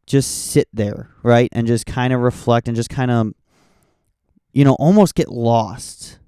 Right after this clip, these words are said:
in, in kind of like a s-, in, you know, just in my own space, like, in my own bubble, right?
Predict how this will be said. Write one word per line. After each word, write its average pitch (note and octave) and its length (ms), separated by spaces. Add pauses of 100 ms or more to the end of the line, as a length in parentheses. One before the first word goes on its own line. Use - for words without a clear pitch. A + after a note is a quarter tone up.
(180)
in, C3 300
in A#2 180
kind A#2 260
of G#2+ 120
like G#2+ 200
a G#2+ 40
s-, - 260
in, A2 380
you A2+ 100
know, A2 100
just A2 200
in B2 200
my A#2 200
own A2+ 260
space, - 460
like, G#2 160
in A#2+ 100
my A#2 160
own A2 160
bubble, - 480
right? A2+ 320